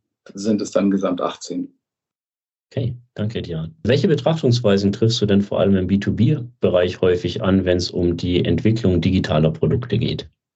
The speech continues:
Speaker 1: Der B two B-Bereich ist so ganz typisch, äh, weil es viele natürlich auch die Entscheider im B two B-Bereich sind, aus dem privaten Umfeld und aus dem B two C-Bereich kennen,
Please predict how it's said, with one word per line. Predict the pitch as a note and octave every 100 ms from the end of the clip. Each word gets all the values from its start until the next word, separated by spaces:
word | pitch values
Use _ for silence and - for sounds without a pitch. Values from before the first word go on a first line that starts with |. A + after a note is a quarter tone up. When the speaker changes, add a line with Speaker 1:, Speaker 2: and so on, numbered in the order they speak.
| _ _ _ _
Speaker 1:
Der | - A2+
B | D#3+
two | D3
B-Bereich | C#3 F3 D#3 C#3 C3+
ist | C3+
so | A#2+
ganz | C3 C3+ -
typisch, | D#3+ D3+ B2+ C3 - -
äh, | A#2 A2 A2 -
weil | A#2 A#2
es | -
viele | - D3+ D#3
natürlich | C3 A#2 - B2 -
auch | A#2 A#2
die | A#2
Entscheider | G#2 - A#2+ - B2
im | A#2
B | A#2
two | A2+
B-Bereich | A#2 C3 A#2+ A2+ A2
sind, | - A2+ A2+ _ _ _ -
aus | A2+ A2+
dem | G#2
privaten | G#2+ G#2 A#2+ B2+ A2+
Umfeld | A#2 A2+
und | G#2+ G#2
aus | G#2
dem | G#2
B | G2+
two | G#2+
C-Bereich | - F3 D3+ - G2 -
kennen, | - A2+ B2+